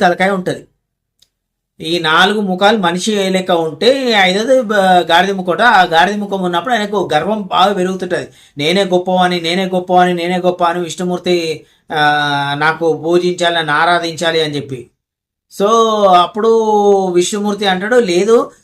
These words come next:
నీ మీదికి వచ్చిన మధు కైటబులను నేను సంహరించాను కదా, ఆ, బహుశా నేనే గొప్పవానేమో" అన్నట్టుగా విష్ణుమూర్తి మాట్లాడతారు.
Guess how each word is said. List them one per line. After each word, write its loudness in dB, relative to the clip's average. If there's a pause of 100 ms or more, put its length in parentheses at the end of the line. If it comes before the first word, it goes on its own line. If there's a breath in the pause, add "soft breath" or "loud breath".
(100)
నీ 0
మీదికి -2
వచ్చిన -4
మధు -2
కైటబులను 0
నేను -4
సంహరించాను -4
కదా, -4 (320 loud breath)
ఆ, 0
బహుశా 0
నేనే -2
గొప్పవానేమో" -2
అన్నట్టుగా -2
విష్ణుమూర్తి -4
మాట్లాడతారు. -4